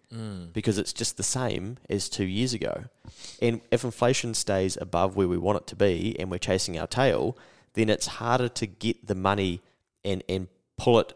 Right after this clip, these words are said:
Speaker 2: aside for us
Speaker 1: Yeah.
Speaker 2: to go, "Cool, I've actually got some left over here." And that's
Speaker 1: Mm-hmm.
Speaker 2: what we all need to be thinking of, because most people will never think about that. They will just go, "Oh,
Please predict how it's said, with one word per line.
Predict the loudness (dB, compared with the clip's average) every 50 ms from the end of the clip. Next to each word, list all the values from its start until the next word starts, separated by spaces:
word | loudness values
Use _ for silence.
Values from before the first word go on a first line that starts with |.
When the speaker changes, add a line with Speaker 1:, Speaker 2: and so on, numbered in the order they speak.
| -20 _ -6
Speaker 2:
aside | -4 -2 0 0 2 2 4 2 2 2
for | 2 2
us | 2 2
Speaker 1:
Yeah. | 2
Speaker 2:
to | 0 0
go, | 0 0 0
"Cool, | 0 0 2 4 4 4
I've | 4 2
actually | 0 0 0 -4 -6 -6 -6 -2
got | 0 0 0 0 -2
some | -4 -2 0 0 0 -2 -2 -6 -10 -14 _ _ _ _ _
left | -4 -4 -4 -2 0 2
over | 4 4 6 4
here." | 2 0 -2 -6 -6 -8 -10 _ _ -16
And | -8 -2 0
that's | 0 2 2
Speaker 1:
Mm-hmm. | 4
Speaker 2:
what | 4
we | 4 4
all | 4 4 4 4 4
need | 4 2 0 -2
to | -2
be | 0 0 0 0 -2 -8 _ _ _
thinking | -6 -6 -4 -4 -4
of, | -4 -4
because | -2 -2 -2 0 2
most | 4 4 4 4 2
people | -2 -4 -2 -2 -2
will | 0
never | 2 2 0 0
think | 0 -4 -4 -6 -4
about | 0 0 0 0 -2 -2
that. | -4 -4 -4 -4 -8 _ _ _ _ _ _ _ _ -2
They | 2 2
will | 2 2 2
just | 2 2 2 2 2 2
go, | 2 2 4 4 4
"Oh, | 6 6 6 6 4 4